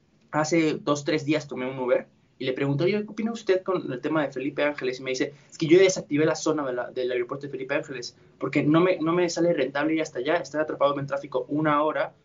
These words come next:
para traer pasaje a la Ciudad de México. No es rentable, yo no voy a dar servicio en esa zona". Y como esas personas, muchas que directamente tienen un problema muy grave para ir.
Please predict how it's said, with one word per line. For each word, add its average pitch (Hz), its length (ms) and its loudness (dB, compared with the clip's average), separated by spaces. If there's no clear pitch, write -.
para 123 200 -2
traer 131 240 -2
pasaje 143 300 -10
a 139 40 -14
la 127 60 -8
Ciudad 127 200 -4
de 139 80 -4
México. 180 420 -12
No 151 220 -4
es 151 220 -8
rentable, 131 460 -4
yo 139 140 -8
no 147 240 -4
voy 165 140 2
a 147 40 -2
dar 131 120 0
servicio - 280 -18
en 117 40 -18
esa - 100 -20
zona". 143 300 -8
Y 139 160 0
como 143 180 -2
esas 160 160 -6
personas, 147 420 -4
muchas 160 440 0
que 127 100 -6
directamente 139 480 -4
tienen 135 240 -6
un 139 60 -6
problema 123 360 -2
muy 147 240 4
grave 117 240 0
para 123 200 2
ir. 143 180 -2